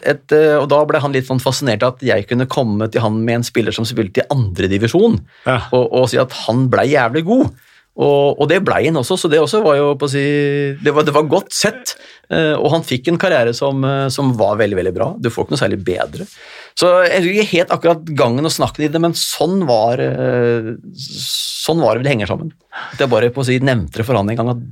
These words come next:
Speaker 1: der er en god spiller, han kan du prøve å få tak i, men han gjorde ingenting med det.
Speaker 2: Eh, Kim Jeppe Karlsen, han lurer på,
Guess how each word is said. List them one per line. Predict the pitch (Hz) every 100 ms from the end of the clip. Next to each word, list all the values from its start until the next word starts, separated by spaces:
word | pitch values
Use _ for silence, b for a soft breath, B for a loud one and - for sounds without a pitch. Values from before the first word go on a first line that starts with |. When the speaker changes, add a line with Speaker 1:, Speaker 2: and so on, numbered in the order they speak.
| 110
Speaker 1:
der | 101 -
er | 101
en | 120
god | 110 113
spiller, | 135 107 -
han | 101 117
kan |
du | 131
prøve | 143 147
å | 127
få | 113 87
tak | - 135
i, | B B B
men | 131 123
han | 117 135
gjorde | 110 117
ingenting | 113 107
med | - -
det. | - _ _ _ B B B B B B B -
Speaker 2:
Eh, | 139 160 165
Kim | 170 160 160 170
Jeppe | - -
Karlsen, | 139 113 - 165
han | 151
lurer | 135 92
på, | 107